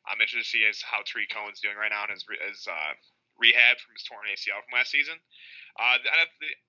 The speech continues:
the seventeen game season, I know a lot of players are not happy about it because of that risk of injury.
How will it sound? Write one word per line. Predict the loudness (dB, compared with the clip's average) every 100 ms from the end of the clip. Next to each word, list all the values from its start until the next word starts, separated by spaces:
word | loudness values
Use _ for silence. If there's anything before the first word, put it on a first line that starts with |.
| -16
the | -2
seventeen | 2 2 2 0
game | 6 6
season, | 4 -2 2
I | 2
know | 2
a | -2
lot | -2
of | -2 0
players | 2 2 -2
are | -12 -12
not | -8 -4 2
happy | 4 4 2
about | 2 2 2
it | 2 0 _ _ -20 -20 -12
because | -2 -2 2
of | 2
that | 2
risk | -2 -4
of | -2
injury. | -2 -4 -6 0 2 0